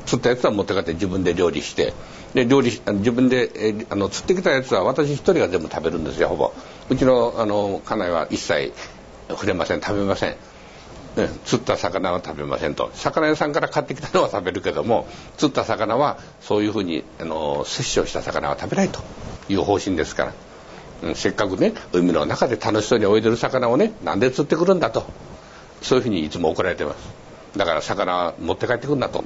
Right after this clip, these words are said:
会社経営だけをこれ長く続けたんでは、それはもうそれで終わっちゃうよねと。それじゃ人生つまんないでしょと。やっぱり会社経営ってのはどっかで一つの線切りをして、誰、後継者に譲って、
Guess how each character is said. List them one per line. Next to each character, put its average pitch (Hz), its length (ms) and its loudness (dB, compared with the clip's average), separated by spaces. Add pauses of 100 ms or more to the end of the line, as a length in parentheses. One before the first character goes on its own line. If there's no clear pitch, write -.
(140)
会 226 340 2
社 240 140 4
経 240 300 6
営 147 60 4
だ 123 120 2
け 127 120 2
を 123 80 4
こ 123 120 4
れ 123 80 6
長 139 320 2
く 127 100 4
続 120 300 2
け 127 180 4
た 120 320 -2
ん 92 140 0
で 101 80 4
は、 98 340 4 (640)
そ - 140 -2
れ 214 80 8
は 185 40 4
も 120 100 0
う - 20 0
そ 156 120 4
れ 151 40 0
で 151 60 6
終 165 120 8
わ - 0 -
っ 170 80 -4
ち 175 80 4
ゃ - 20 8
う 151 100 8
よ 85 100 0
ね 117 120 2
と。 - 160 -2 (420)
そ - 140 4
れ 254 60 6
じ 233 80 4
ゃ 120 80 6
人 127 220 2
生 92 140 2
つ - 140 -6
ま 113 120 2
ん 160 60 0
な 170 80 0
い - 40 -2
で 98 120 -2
し - 80 -8
ょ 90 60 2
と。 - 120 -14 (240)
や 175 80 -6
っ - 20 -10
ぱ 185 80 2
り 127 40 0
会 170 240 2
社 - 100 -10
経 247 120 -2
営 - 40 2
っ - 20 -2
て - 80 -2
の 113 80 4
は 110 40 4
ど 196 80 4
っ 196 40 -2
か 185 120 2
で 101 160 0 (280)
一 - 180 -2
つ 131 60 0
の 85 120 4
線 - 380 4
切 147 60 4
り 185 160 0 (1000)
を 165 180 8
し - 100 -4
て、 160 140 4
誰、 131 260 2 (260)
後 170 180 4
継 - 140 4
者 - 120 0
に 85 200 -2 (280)
譲 147 260 4
っ - 20 -6
て、 - 320 -2